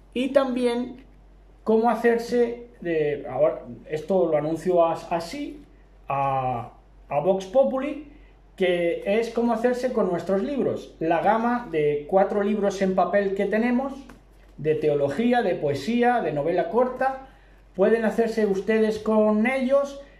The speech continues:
metiéndose en PayPal y por ochenta dólares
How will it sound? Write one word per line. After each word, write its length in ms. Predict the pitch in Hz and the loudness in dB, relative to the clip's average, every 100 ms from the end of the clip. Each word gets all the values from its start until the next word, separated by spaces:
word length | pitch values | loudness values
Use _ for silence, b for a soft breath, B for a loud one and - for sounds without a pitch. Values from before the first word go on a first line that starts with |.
| B - | B -4
metiéndose 840 | 180 190 202 214 220 - 196 175 | 0 0 0 2 0 2 0 0
en 160 | 165 - | -2 2
PayPal 640 | 233 247 220 247 277 311 - - B B B - | 4 4 2 2 2 0 -8 -18 B B B -4
y 140 | 190 | 0
por 180 | 185 175 | 2 4
ochenta 480 | 165 170 214 214 214 | 2 2 0 2 2
dólares 640 | 220 233 233 247 247 - | 4 4 4 2 0 -8